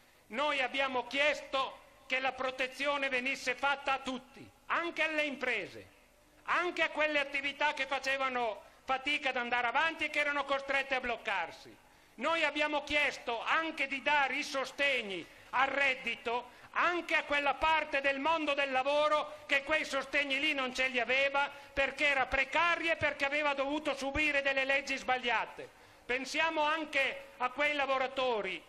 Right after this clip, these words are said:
grazie ai quali oggi noi siamo qui. Per tutti i lavoratori dello spettacolo e non solo,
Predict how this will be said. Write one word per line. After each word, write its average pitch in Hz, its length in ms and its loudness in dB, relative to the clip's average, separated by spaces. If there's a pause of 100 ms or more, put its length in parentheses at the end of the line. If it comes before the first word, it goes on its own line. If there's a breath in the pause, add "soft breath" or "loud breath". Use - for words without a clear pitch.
(160)
grazie 277 420 -2
ai 269 140 0
quali 277 340 2
oggi 277 280 0
noi 277 180 -2
siamo 262 340 -2
qui. 233 400 -8 (320 soft breath)
Per 247 160 -2
tutti 320 300 -4
i - 20 0
lavoratori 277 560 0
dello 269 240 0
spettacolo 269 800 0
e 262 80 2
non 277 240 -2
solo, 214 600 0